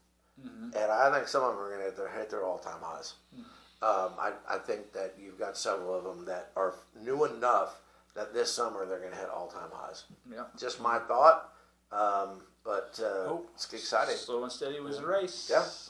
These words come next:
Speaker 2: So why don't you tell the people what we got going on next week? We're gonna have our first guest.
Speaker 1: Yep, we'll have our first guest. Uh, she's a local hairstylist from Lewisburg.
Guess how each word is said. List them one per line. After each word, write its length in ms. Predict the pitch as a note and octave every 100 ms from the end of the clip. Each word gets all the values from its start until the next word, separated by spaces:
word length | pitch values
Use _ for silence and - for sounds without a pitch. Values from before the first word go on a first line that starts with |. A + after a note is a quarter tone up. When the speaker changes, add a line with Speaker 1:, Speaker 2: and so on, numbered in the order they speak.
| - _ _ _ - - -
Speaker 2:
So 340 | - G3 F#3+
why 180 | C3 E3
don't 200 | A#3+ B3+
you 60 | A3+
tell 200 | G#3+ G#3
the 60 | F#3+
people 260 | F#3+ E3+
what 120 | E3+
we 80 | D3+
got 160 | D3+ C#3+
going 200 | C#3+ C#3
on 140 | C3+
next 200 | C3 B2+
week? 220 | B2+ A2+ G#2
We're 140 | A#2+
gonna 120 | C3
have 100 | D3
our 100 | C#3
first 340 | - E3+ F3 -
guest. 440 | B2+ G2 - - B2+
Speaker 1:
Yep, 240 | C3+ D#3
we'll 100 | B2+
have 120 | B2+ A#2
our 80 |
first 340 | A2+ D#3 D3 -
guest. 420 | C#3+ D#3 D#3+ -
Uh, 460 | G#2+ A#2 A2+ G#2+ G#2+
she's 300 | - C3 A#2+
a 60 |
local 440 | A2+ C3 D3 F3 E3
hairstylist 800 | E3 D#3+ - C#3+ C3 D3+ D#3 -
from 300 | D3 C#3 C#3+
Lewisburg. 720 | D#3 C3 - A#2+ G#2+ A#2+